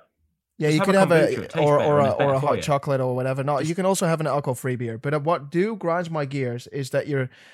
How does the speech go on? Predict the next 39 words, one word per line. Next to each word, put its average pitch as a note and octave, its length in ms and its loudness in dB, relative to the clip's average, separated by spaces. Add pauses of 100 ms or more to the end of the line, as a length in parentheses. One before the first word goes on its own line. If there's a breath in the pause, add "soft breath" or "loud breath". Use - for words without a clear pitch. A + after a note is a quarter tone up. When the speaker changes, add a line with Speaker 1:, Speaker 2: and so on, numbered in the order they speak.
(320 soft breath)
Speaker 1:
celebrating F#3+ 760 2
one E3+ 140 4
of C#3+ 120 2
your D3+ 140 4
Speaker 2:
<laughs> B2+ 160 0
Speaker 1:
biggest G3+ 260 2
achievements F3+ 600 0
in E3 120 2
life, B2+ 420 -2
like, C#3+ 200 -4
your D3 80 0
biggest, D#3 320 0
I E3 80 -2
mean, D#3 200 0
if F3 120 -4
you're G3+ 100 -2
becoming E3+ 360 0
world D#3 200 2
champion C#3+ 560 0 (380 soft breath)
or D#3 180 4
second D#3 380 0
or C#3 80 2
third, D3 520 2
or C#3+ 60 -6
third D3 320 0
at C3 100 -4
Worlds C3+ 360 0 (160 loud breath)
or D3+ 100 0
just F3+ 200 0 (100)
any F#3 240 4
race, C3 420 0 (500 loud breath)
and D#3 220 2
you're D#3+ 120 2
literally F3+ 520 0
having E3 260 2
to D3 100 -6
celebrate D#3 680 2
that C#3 300 2
with C#3 400 0